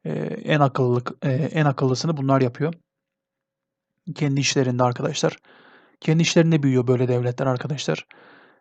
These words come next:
E, oldukça önemlidir. Özellikle bu, e, yukarı tarafta yer alan devletler, Norveç, arkadaşlar İsveç, Danimarka bunlar önemli devletlerdir. E, refah seviyesi yüksek devletlerdir. Norveç biraz akıllılık yapmış.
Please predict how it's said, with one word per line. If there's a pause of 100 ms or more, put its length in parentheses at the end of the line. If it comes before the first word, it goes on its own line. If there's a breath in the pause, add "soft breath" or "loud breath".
E,
oldukça
önemlidir.
Özellikle
bu, (800)
e, (1200)
yukarı
tarafta
yer
alan
devletler, (480)
Norveç, (680)
arkadaşlar
İsveç, (280)
Danimarka
bunlar
önemli
devletlerdir. (1000 soft breath)
E,
refah
seviyesi
yüksek
devletlerdir.
Norveç
biraz
akıllılık
yapmış.